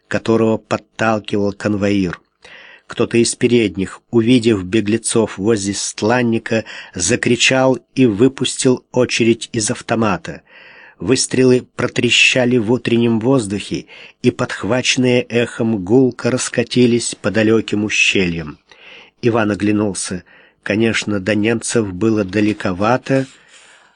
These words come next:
а когда снова шагнул вперёд, чуть не натолкнулся на Джулию, лежавшую на склоне. «Ты что?» «Нон,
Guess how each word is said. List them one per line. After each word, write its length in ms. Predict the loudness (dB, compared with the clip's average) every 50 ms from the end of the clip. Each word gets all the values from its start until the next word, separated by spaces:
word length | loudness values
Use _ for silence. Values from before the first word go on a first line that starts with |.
| _ _
а 120 | _ -6 -4
когда 360 | -2 -2 -4 -2 -2 -2 -2
снова 560 | 0 -2 0 0 2 2 4 2 2 0 0 -2
шагнул 520 | -2 0 -2 -2 0 2 4 4 4 2
вперёд, 580 | 0 -4 -2 0 4 4 6 6 4 2 -2 _
чуть 500 | -4 -2 4 4 4 4 4 0 -4 0
не 100 | 2 2
натолкнулся 800 | 2 2 2 0 -2 -2 -2 -2 -2 0 0 0 -2 -2 0 0
на 120 | 0 0
Джулию, 680 | -2 -4 -6 -2 2 4 4 6 6 6 6 4 4 0 -4 -12 -12 -4
лежавшую 720 | 0 0 2 2 2 0 -2 -2 -4 -4 -2 0 0 0
на 120 | 0 -2
склоне. 600 | -4 -4 -4 -2 -2 0 0 0 0 -2 -4 -6 -8 _ _ _ _ _ _ _ _ _ _ _ _ _ _ _ _ _ _ _ _ _ _ _ _ _ _ _ _
«Ты 100 | -6 -2
что?» 560 | -2 -2 -2 -2 -4 -4 -4 -4 -6 -10 -16 _ _ _ _ _ _ _ _ _ _ _ _ _
«Нон, 300 | 2 4 4 4 2 0